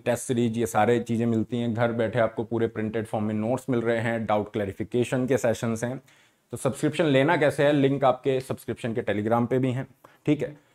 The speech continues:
और डिस्क्रिप्शन बॉक्स में भी आपके मिल जाएंगे। आपको अपनी नीड के according प्लान चूज़ करना है। जैसे एक साल या दो साल है, कॉलेज वाले बच्चे दो साल के लिए जा सकते हैं। तो ये जब आपने प्लान चूज़ किया, then you need to put this code आरबी live to get maximum available discount and personalized guidance। So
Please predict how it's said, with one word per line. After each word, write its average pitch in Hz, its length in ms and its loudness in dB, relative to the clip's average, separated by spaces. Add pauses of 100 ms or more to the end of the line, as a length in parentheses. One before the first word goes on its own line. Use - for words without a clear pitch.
(340)
और 110 180 6
डिस्क्रिप्शन 151 440 2
बॉक्स 135 220 6
में 139 100 2
भी 139 80 4
आपके 131 220 2
मिल 127 180 4
जाएंगे। 120 340 0 (420)
आपको 143 300 6
अपनी 160 220 2
नीड 165 300 4
के 165 100 4
according 131 380 4
प्लान 123 280 2
चूज़ 117 240 0
करना 98 200 -2
है। 101 60 -4
जैसे 104 160 -2
एक 139 220 0
साल 135 240 6
या 131 100 4
दो 117 180 2
साल 113 240 2
है, - 200 -6
कॉलेज 117 260 2
वाले 117 180 2
बच्चे 110 220 -2
दो 104 180 0
साल 110 200 0
के 113 80 -6
लिए 110 120 -2
जा 107 140 -2
सकते 104 280 -12
हैं। - 80 -20 (640)
तो 151 60 2
ये 165 140 8
जब 175 140 6
आपने 170 200 8
प्लान 147 300 4
चूज़ 143 200 0
किया, 143 140 6
then 143 200 2
you 139 100 2
need 135 260 0
to 131 60 -6
put 135 180 0
this 135 240 -2
code 120 160 4
आरबी 113 320 4
live 113 200 4
to - 380 -8
get 123 220 2
maximum 147 540 2
available 120 480 4
discount 131 320 -2
and 131 180 0
personalized 113 420 0
guidance। 92 540 -6
So 117 60 -2